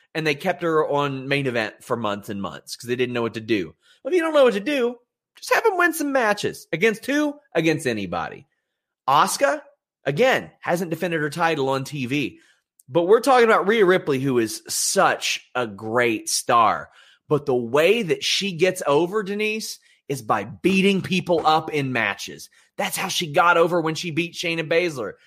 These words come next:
She was just beating people up and winning matches. And instead, what they do is they'll have her come out there and they'll talk and, and have her talk and,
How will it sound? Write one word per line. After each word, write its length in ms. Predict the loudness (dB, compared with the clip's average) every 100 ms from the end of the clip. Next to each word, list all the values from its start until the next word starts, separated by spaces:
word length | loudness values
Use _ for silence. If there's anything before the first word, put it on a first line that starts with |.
| _
She 200 | -6 -2
was 180 | -2 0
just 340 | -2 -4 -6
beating 360 | -4 -2 -4 -6
people 360 | -8 -6 -2
up 320 | 0 0 -4 _ _ _ _
and 220 | -8 -2
winning 300 | 0 0 0
matches. 580 | 0 0 -4 -12 -18 -20 _ _ _ _ _ _
And 140 | -6 -6
instead, 500 | -6 -4 -2 -2 0
what 180 | 0
they 140 | 0 -2
do 580 | -2 0 2 2 0 -8 _ _ _ _ _ _ _
is 200 | -2 0
they'll 120 | 2
have 240 | 2 0 0
her 80 | -2
come 200 | 0 0
out 200 | 0 2
there 180 | 2 2
and 100 | 0
they'll 120 | -4
talk 440 | -2 -4 -4 -10 _ _
and, 440 | -4 -2 -2 -4 -8 _ _
and 80 | -6
have 240 | -2 -2
her 100 | -2
talk 420 | -2 0 0 -2
and, 160 | -6 -8